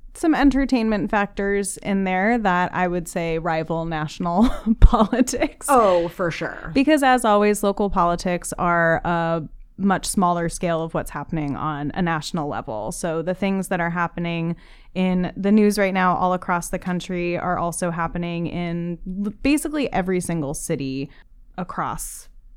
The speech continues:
Speaker 1: the entire world. <laughs>
Speaker 2: Yeah.
Speaker 1: Um, you know, cities are really set up to be microcosms of the larger population. And so, um, if you think that those lawn signs around town don't really have a purpose,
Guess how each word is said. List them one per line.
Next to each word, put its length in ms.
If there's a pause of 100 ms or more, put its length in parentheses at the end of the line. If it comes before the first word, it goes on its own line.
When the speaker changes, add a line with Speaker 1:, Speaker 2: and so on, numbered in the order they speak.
(480)
Speaker 1:
the 80
entire 300
world. 500
<laughs> 180
Speaker 2:
Yeah. 600
Speaker 1:
Um, 540
you 140
know, 160
cities 400
are 160
really 320
set 380
up 280
to 160
be 520 (320)
microcosms 1000
of 380
the 100
larger 840
population. 720
And 180
so, 360 (320)
um, 580 (100)
if 180
you 120
think 380
that 460
those 360
lawn 340
signs 420
around 340
town 600 (300)
don't 240
really 260
have 160
a 60
purpose, 720